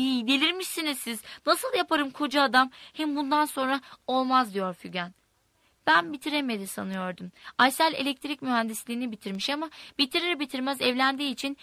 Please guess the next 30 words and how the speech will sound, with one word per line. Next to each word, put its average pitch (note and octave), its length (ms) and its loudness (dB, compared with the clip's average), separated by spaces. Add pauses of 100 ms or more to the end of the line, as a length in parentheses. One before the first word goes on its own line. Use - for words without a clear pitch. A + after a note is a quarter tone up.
(140)
hiç F#4 220 -4
çalışmamış. A3+ 720 -4 (240)
Kocası D4 360 0
çalışmasını C#4+ 640 -2
istemiyormuş. G#3+ 840 -4 (460)
Keşke D#4 320 0
palavra B3+ 500 4
bir A#3 100 -2
fakültede A3+ 520 -4
okusaymış. F#3 640 -2 (400)
Boşa E4 260 -4
gitmiş B3+ 400 -8
onca G3+ 280 -2
ağır F#3+ 240 2
eğitim. F#3 380 -10 (480)
Bana F#4 360 4
sınıftaki E4 560 -4
en E4 120 0
ümitsiz C#4+ 440 -4
vaka D4 280 6
sendin A#3+ 420 0 (200)
ama D4 180 6
içimizden C#4 600 2
bir F4+ 80 0
tek D#4+ 220 -2
sen C#4+ 200 2
iş B3+ 180 -4
kadını G3+ 320 -2
oldun." F#3 300 -4
diyor. F3+ 240 -4